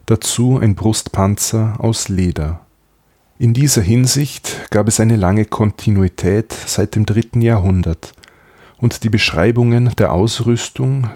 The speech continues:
decken sich mit archäologischen Funden und bildlichen Darstellungen aus jener Zeit.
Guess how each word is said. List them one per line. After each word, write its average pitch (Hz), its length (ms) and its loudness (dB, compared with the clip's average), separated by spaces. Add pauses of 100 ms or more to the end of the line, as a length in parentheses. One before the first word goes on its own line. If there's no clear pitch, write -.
(100)
decken 120 300 0
sich - 440 -4
mit 104 220 -2
archäologischen 98 800 -2
Funden 123 560 -2 (260)
und 123 200 -2
bildlichen 123 500 0
Darstellungen 107 840 0
aus - 260 -4
jener 95 280 0
Zeit. - 460 -6